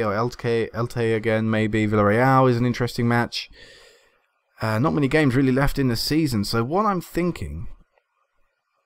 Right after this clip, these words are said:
is, let me go onto the league table again.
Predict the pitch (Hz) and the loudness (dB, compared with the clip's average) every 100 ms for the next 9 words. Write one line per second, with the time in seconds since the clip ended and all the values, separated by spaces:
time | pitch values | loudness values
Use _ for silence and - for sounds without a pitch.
0 | _ _ _ - - _ _ _ _ - | _ _ _ -20 -20 _ _ _ _ -10
1 | 110 156 165 151 - 120 113 104 107 98 | -6 -2 0 0 0 0 0 -2 -2 -2
2 | 87 85 82 90 | -4 -6 -6 -6